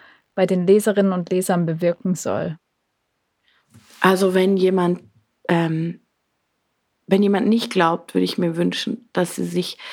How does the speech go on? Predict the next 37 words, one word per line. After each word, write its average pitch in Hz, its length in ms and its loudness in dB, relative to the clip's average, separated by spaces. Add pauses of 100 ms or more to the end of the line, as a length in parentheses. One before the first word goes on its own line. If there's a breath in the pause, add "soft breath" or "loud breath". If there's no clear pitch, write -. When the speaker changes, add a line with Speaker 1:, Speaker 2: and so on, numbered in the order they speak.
(400 loud breath)
Speaker 2:
äh, 175 320 -2
überlegen, 175 420 0
ob 156 140 -2
es - 100 -12
sein 170 220 0
kann, 175 220 -2
dass 165 120 0
es 170 180 -8
Gott - 300 -6
gibt - 320 -4
und - 160 -2
der 151 100 2
sie 151 140 -2
liebt. 160 480 -4 (760)
Speaker 1:
Mhm. 196 300 0 (100)
Speaker 2:
Das - 180 -2
würde 170 120 4
ich 147 120 -4
sehr, 160 400 0 (160)
sehr 170 300 0 (100)
cool 190 140 2
finden, 185 380 -6
weil 170 180 0
ich 165 160 -6
das 175 300 0 (720 loud breath)
wirklich - 680 0
jedem 196 400 2
Menschen 180 420 0
gönnen 170 340 0
würde, 165 240 2
diese 165 280 -2
Erfahrung 175 800 0
von 165 260 -2
Ewigkeit 170 640 -2
geliebt 160 320 -4
zu - 120 -8
sein. 156 340 -4